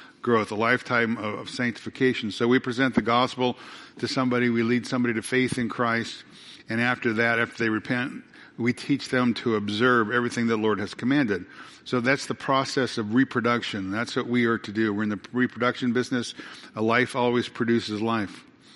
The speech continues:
Paul told Timothy, two Timothy two, verse two, he says, uh, "And, and the things which you've heard from me in the presence of many witnesses, these entrust to faithful men who will be able to teach,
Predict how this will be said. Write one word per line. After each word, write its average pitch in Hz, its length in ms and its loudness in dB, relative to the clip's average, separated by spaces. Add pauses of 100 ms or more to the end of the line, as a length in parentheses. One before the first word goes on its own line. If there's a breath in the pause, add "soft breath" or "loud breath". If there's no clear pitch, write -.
(340 loud breath)
Paul 127 180 4
told 120 220 0
Timothy, 127 420 0
two 131 200 -2
Timothy 123 420 0
two, - 420 0
verse 120 220 2
two, 147 300 2 (880)
he 92 80 -8
says, 123 280 2 (420 loud breath)
uh, 120 280 0
"And, 127 260 0
and 127 100 0
the 123 80 4
things 143 280 2
which 131 160 2
you've 127 140 2
heard 135 260 2
from 113 320 0
me 127 420 4
in 120 80 -2
the 113 100 0
presence 120 380 -2
of 104 140 -2
many 127 320 4
witnesses, 120 640 -4 (360 loud breath)
these 127 400 2
entrust 131 480 -2
to 107 60 -8
faithful 135 540 0
men 123 340 2
who 113 120 -2
will 117 100 0
be 123 160 2
able 117 140 0
to 110 80 -4
teach, - 460 -4